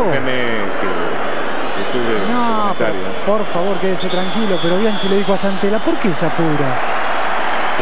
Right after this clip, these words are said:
Speaker 1: Señoras y señores, se va Calderón de este primer acto. Boca con gol del Seba Bataglia a los treinta y siete, le está ganando a River por uno a cero.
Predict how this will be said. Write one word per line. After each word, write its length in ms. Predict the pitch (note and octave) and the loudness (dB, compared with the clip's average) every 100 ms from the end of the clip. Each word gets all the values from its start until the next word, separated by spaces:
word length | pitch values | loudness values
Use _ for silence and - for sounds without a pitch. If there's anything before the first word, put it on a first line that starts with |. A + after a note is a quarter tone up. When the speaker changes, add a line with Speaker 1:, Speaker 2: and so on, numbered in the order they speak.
| A2 A#2 | 0 2
Speaker 1:
Señoras 380 | D#3+ A#3 A#3 F3+ | 2 2 2 0
y 40 | |
señores, 380 | G3 F#3+ E3 A#2 | 0 0 0 0
se 140 | - G#3 | 0 0
va 140 | A3 | 2
Calderón 400 | G3 G3 F#3+ A3+ G#3+ | 2 0 0 0 0
de 80 | |
este 120 | G#3 G#3 | 0 0
primer 260 | A3 A3+ | 0 0
acto. 220 | E3+ - C3+ - - - - - - | 0 0 0 0 -2 -2 -2 -2 0
Boca 560 | D#4 - G3+ E3+ D3 C3+ | 0 2 2 2 0 0
con 120 | A#3 A#3 A#3+ | 0 0 0
gol 400 | A#3+ A#3 A#3 G#3 | 2 2 2 2
del 160 | A#3 | 0
Seba 240 | - A#3 A3 | 0 0 2
Bataglia 400 | G3+ B3+ A3+ G#3 | 2 0 2 2
a 40 | |
los 100 | G3 | 0
treinta 260 | A3+ G#3 A3 | 0 0 0
y 80 | |
siete, 340 | - C4 B3+ G3 | 0 0 0 2
le 60 | |
está 180 | F#3 B3+ | 2 0
ganando 320 | A3 B3 A#3 | 0 0 0
a 20 | G#3+ | 0
River 220 | C4 A#3 | 0 0
por 140 | G#3 C#4 | 0 0
uno 140 | C4+ | 0
a 60 | A#3 | 0
cero. 260 | B3+ F#3 | 0 0